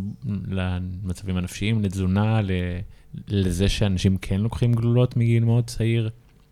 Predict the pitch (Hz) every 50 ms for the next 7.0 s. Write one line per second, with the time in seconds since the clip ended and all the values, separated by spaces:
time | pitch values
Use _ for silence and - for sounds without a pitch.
0 | - - - - - - 98 92 92 95 95 95 95 92 92 - - - - -
1 | - - _ _ _ - - _ _ _ _ _ - - - - - - - -
2 | - - 98 98 98 101 98 - 98 107 110 101 95 - 95 92 98 98 101 -
3 | 101 92 - 101 95 92 - - 95 104 120 117 131 110 104 95 87 87 85 82
4 | - 98 95 95 98 90 90 90 - 95 92 90 - 95 92 - - 92 92 92
5 | - - - - - - - - - - - 92 90 98 113 117 - - 101 95
6 | 90 92 95 95 92 - - 107 101 95 107 92 - - 98 98 95 104 107 107